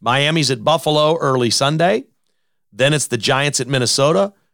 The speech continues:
Then Sunday night, it's Baltimore at Cincinnati. On Monday night, it's Dallas at Tampa Bay. I like Seattle to play San Francisco closer than anybody thinks. I like the Chargers to beat Jacksonville.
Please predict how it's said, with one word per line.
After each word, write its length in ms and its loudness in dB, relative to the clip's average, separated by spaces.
Then 160 -2
Sunday 300 0
night, 200 0
it's 120 -4
Baltimore 360 0
at 80 -4
Cincinnati. 680 -4
On 200 -2
Monday 320 0
night, 180 0
it's 120 -8
Dallas 420 0
at 100 -14
Tampa 300 -6
Bay. 480 -2
I 200 2
like 320 -2
Seattle 880 0
to 100 -6
play 220 2
San 240 -2
Francisco 500 -2
closer 380 -2
than 160 -2
anybody 400 0
thinks. 640 -4
I 140 2
like 240 0
the 60 -14
Chargers 720 0
to 120 -14
beat 340 -2
Jacksonville. 960 -2